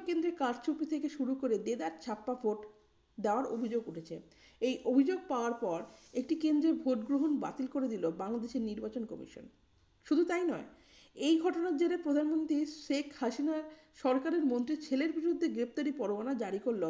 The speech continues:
বাংলাদেশের নির্বাচন কমিশন। জানা গেছে, নরসিংদী চার আসনের সল্লাবাদ ইউনিয়নের ইব্রাহিমপুর সরকারি প্রাথমিক বিদ্যালয় কেন্দ্রে ভোট গ্রহণ বাতিল করে দেওয়া হয়েছে। ওই আসনে আওয়ামী লীগের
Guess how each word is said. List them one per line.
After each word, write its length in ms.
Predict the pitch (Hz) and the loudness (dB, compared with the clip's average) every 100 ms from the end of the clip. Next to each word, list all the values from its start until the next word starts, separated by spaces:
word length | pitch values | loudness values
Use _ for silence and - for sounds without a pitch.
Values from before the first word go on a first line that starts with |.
| 160 | -2
বাংলাদেশের 400 | 180 202 220 240 | -6 -6 -6 -6
নির্বাচন 400 | 196 214 262 285 285 | -4 -2 -2 -2 -4
কমিশন। 340 | 147 139 - - _ _ _ | -8 -10 -14 -18 _ _ _
জানা 220 | 208 196 233 | -4 -2 0
গেছে, 260 | 262 220 233 - - - - | 0 -2 -4 -8 -20 -20 -2
নরসিংদী 600 | 233 262 269 370 392 359 349 | 2 4 4 2 2 0 2
চার 180 | 220 202 - | 0 0 -2
আসনের 420 | 220 254 190 175 - - | -4 -4 -4 -6 -12 -10
সল্লাবাদ 560 | - 262 277 294 330 - - | 2 4 4 4 0 -2 0
ইউনিয়নের 640 | 262 294 339 330 226 175 262 269 | 4 4 4 2 0 0 -4 -6
ইব্রাহিমপুর 640 | 233 226 285 285 349 339 349 - | -2 2 2 4 2 0 -2 0
সরকারি 360 | 262 254 277 285 - | -4 -2 -2 -2 -2
প্রাথমিক 380 | 247 214 285 302 240 | -4 0 0 0 0
বিদ্যালয় 440 | 233 208 269 269 269 | -4 -2 0 -2 -2
কেন্দ্রে 300 | 226 220 165 - - - - | -4 -2 -2 -4 -16 -20 -4
ভোট 220 | 202 269 240 | 2 2 2
গ্রহণ 220 | 269 302 269 | 0 0 0
বাতিল 280 | 202 - 240 | -2 -6 -4
করে 200 | 240 196 | -4 -4
দেওয়া 220 | 156 165 | -6 -8
হয়েছে। 240 | 180 - 214 - _ - | -12 -14 -16 -16 _ -6
ওই 140 | 269 | 0
আসনে 360 | 202 220 311 269 269 - - - 226 | 0 0 0 0 -2 -10 -14 -2 2
আওয়ামী 320 | 285 311 302 | 2 4 4
লীগের 360 | 254 208 214 | 4 2 0